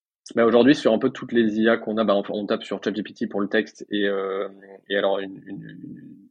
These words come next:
une I A qui s'appelle Stability pour, euh, pour, pour l'image, qui permet justement de faire ce qu'on appelle le fine-tuning, donc l'entraînement. Euh,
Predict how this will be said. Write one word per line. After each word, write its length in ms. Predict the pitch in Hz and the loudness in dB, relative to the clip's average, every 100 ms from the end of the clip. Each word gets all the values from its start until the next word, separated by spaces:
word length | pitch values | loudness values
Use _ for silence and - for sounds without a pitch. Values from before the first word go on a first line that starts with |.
| _ | _
une 140 | 101 | -4
I 80 | 104 | -2
A 40 | |
qui 60 | 107 | -2
s'appelle 340 | 98 - 101 | -4 -4 -6
Stability 540 | 92 110 113 110 - 117 | -4 -4 -2 -2 -2 -4
pour, 320 | - 98 101 | -4 -4 -4
euh, 80 | 98 101 101 104 110 98 | -4 -8 -14 -20 -20 -20
pour, 340 | - 104 107 104 | -14 -10 -10 -10
pour 120 | - 104 | -6 -4
l'image, 380 | 104 120 127 104 - _ _ | 2 2 2 -4 -18 _ _
qui 120 | - - | -20 0
permet 260 | 104 113 | 2 2
justement 300 | 107 117 113 | 0 -2 -4
de 60 | 113 | -2
faire 160 | 110 | -4
ce 60 | - | -4
qu'on 60 | 98 | -6
appelle 180 | 98 | -4
le 60 | 101 | -2
fine-tuning, 420 | - 104 110 139 | -2 -6 -2 -2
donc 200 | 110 92 - _ | -2 -6 -16 _
l'entraînement. 600 | 101 101 104 104 123 - _ _ _ _ | -6 -4 -4 -2 -2 -4 _ _ _ _
Euh, 880 | 104 95 95 98 98 98 98 98 98 | -4 -4 -4 -4 -6 -8 -10 -10 -12